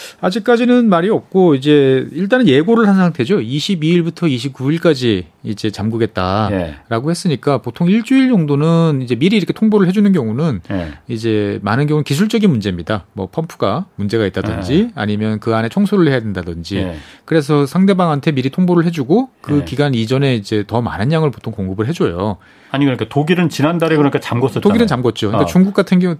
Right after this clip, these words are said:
Speaker 2: 아니, 독일 그러니까
Speaker 1: 아,
Speaker 2: 잠궜다가 다시 열어줬냐 이거지.
Speaker 1: 안 열어줬죠.
Speaker 2: 안 열어줬어요?
Speaker 1: 예.
Speaker 2: 그 며칠만 잠근다고 그랬었는데?
Speaker 1: 처음에는 그랬었죠. 기술적 문제였는데
Speaker 2: 아.
Speaker 1: 상황이 바뀌었으니까 이제
Speaker 2: 잠근 김에 그냥 계속 잠그는
Speaker 1: 계속
Speaker 2: 거예요?
Speaker 1: 잠그는 거죠.
Speaker 2: "너 한번 당해봐라." 이렇게?
Speaker 1: 예,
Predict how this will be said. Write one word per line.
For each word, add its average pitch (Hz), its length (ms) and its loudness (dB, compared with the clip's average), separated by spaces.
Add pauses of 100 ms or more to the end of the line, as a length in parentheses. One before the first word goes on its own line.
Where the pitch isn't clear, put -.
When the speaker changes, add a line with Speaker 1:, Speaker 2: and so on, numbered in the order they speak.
Speaker 2:
아니, 131 280 -4
독일 160 320 2
그러니까 131 560 0
Speaker 1:
아, - 20 0
Speaker 2:
잠궜다가 139 480 0
다시 - 260 -4
열어줬냐 117 520 0
이거지. 101 140 -2
Speaker 1:
안 190 120 4
열어줬죠. 113 580 0 (120)
Speaker 2:
안 127 180 0
열어줬어요? 117 420 0
Speaker 1:
예. 101 340 0 (360)
Speaker 2:
그 - 100 0
며칠만 165 540 2
잠근다고 131 420 -2
그랬었는데? 95 460 -6
Speaker 1:
처음에는 226 480 4
그랬었죠. 135 460 0
기술적 170 360 -2
문제였는데 127 600 2
Speaker 2:
아. 90 180 -2
Speaker 1:
상황이 220 340 4
바뀌었으니까 107 800 -2 (220)
이제 101 560 -2 (800)
Speaker 2:
잠근 139 320 0
김에 139 180 0
그냥 131 160 0
계속 117 220 -4
잠그는 113 320 -2
Speaker 1:
계속 - 40 0
Speaker 2:
거예요? 123 140 -2
Speaker 1:
잠그는 117 200 -2
거죠. 95 220 -6
Speaker 2:
"너 117 120 2
한번 135 220 -2
당해봐라." 117 480 0
이렇게? 113 220 0
Speaker 1:
예, 98 300 0